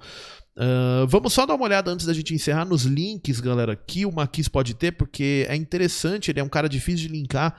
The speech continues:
a gente precisa tentar, né, encontrar maneiras ali de linká-lo mais facilmente. Então, se a gente for aqui na opção de link, ele tem link perfeito só com esse M C, que é um outro venezuelano do Granada, mas não é uma carta utilizável.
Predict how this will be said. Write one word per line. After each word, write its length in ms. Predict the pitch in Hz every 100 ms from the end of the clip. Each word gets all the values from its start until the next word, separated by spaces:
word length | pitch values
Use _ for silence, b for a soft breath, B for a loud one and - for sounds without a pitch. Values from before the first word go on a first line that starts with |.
| B B -
a 40 |
gente 160 | 135 -
precisa 240 | - 156
tentar, 480 | 156 160 139 151 156
né, 80 | 147
encontrar 380 | 147 143 147
maneiras 460 | 151 135 139 151 135
ali 100 | 139
de 100 | 135
linká-lo 600 | 143 131 135 131 143 143
mais 180 | 143 143
facilmente. 540 | 147 - 165 131 127
Então, 140 | 127 147
se 100 | 147
a 20 |
gente 160 | 160 -
for 120 | 262
aqui 160 | -
na 60 | 220
opção 220 | 185 175
de 120 | 160
link, 480 | 139 165 226 - 123 B B B B
ele 160 | 165
tem 140 | 196 220
link 220 | 240 214
perfeito 460 | 226 208 - 202 -
só 100 | 220
com 100 | 254
esse 160 | -
M 160 | 220 196
C, 320 | - 175 220
que 140 | -
é 20 | 151
um 60 |
outro 200 | 160 156
venezuelano 720 | 156 151 135 135 135 135 131
do 120 | 123 127
Granada, 480 | 123 117 135 156
mas 100 | 147
não 80 | 143
é 40 | 139
uma 120 | 135
carta 240 | 127 123
utilizável. 640 | - 120 117 123 165 180